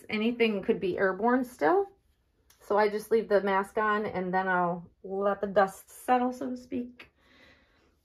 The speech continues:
But it's just better protection for your lungs. Rather be safe than sorry. But she is powdered. And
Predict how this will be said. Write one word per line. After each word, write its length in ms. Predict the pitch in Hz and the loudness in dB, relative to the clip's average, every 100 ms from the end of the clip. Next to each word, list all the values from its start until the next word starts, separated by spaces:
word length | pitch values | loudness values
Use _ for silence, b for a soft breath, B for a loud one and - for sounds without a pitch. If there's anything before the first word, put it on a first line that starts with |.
| - | -2
But 100 | 233 | -2
it's 180 | 226 - | -2 -6
just 220 | 214 - | -8 -4
better 200 | 196 190 | -4 -4
protection 560 | 208 202 175 - 185 | -6 -10 -12 -12 -14
for 100 | 180 | -8
your 160 | 175 170 | -8 -6
lungs. 540 | 196 233 226 226 226 B B B B B B B B B B B _ _ _ | -6 -2 0 -2 -4 B B B B B B B B B B B _ _ _
Rather 280 | 175 214 226 | 0 2 4
be 120 | 233 | 0
safe 260 | 226 220 208 | 0 0 0
than 140 | 226 | -4
sorry. 420 | 226 185 165 156 - b b b b b | 0 0 0 -4 -10 b b b b b
But 120 | - 240 | -2 -2
she 180 | 269 | -2
is 100 | 254 | -2
powdered. 420 | 254 285 240 143 - _ _ _ _ _ b b b b b b b b b b b b - | 2 4 4 0 -8 _ _ _ _ _ b b b b b b b b b b b b -2
And 500 | 226 220 208 202 | 2 4 2 0